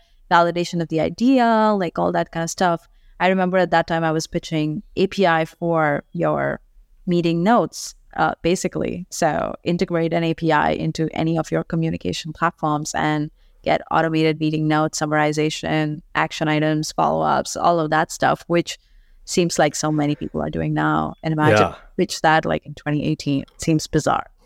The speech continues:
Speaker 2: Really ahead of the curve.
Speaker 1: So yeah, uh, the, that was, uh, that was the time when we got into Techstars, and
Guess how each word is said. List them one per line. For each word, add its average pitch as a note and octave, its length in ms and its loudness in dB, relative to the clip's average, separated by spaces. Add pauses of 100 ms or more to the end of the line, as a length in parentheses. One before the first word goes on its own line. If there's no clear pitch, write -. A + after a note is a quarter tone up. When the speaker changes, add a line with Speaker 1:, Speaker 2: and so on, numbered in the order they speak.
(140)
Speaker 2:
Really G#2 320 2
ahead F#2 220 0
of F#2 80 -6
the G2 80 -6
curve. F2 420 -2 (760)
Speaker 1:
So F#3+ 460 2
yeah, G3+ 460 4
uh, D#3 500 -2 (120)
the, - 200 -6 (680)
that F3 300 2 (240)
was, E3+ 360 0
uh, D#3+ 340 0 (240)
that E3 200 2
was E3+ 180 0
the D#3+ 80 -8
time D#3 320 2
when D#3 140 0
we D3+ 100 0
got D3+ 160 2
into D3+ 220 -4
Techstars, D#3+ 560 -2
and E3 200 -2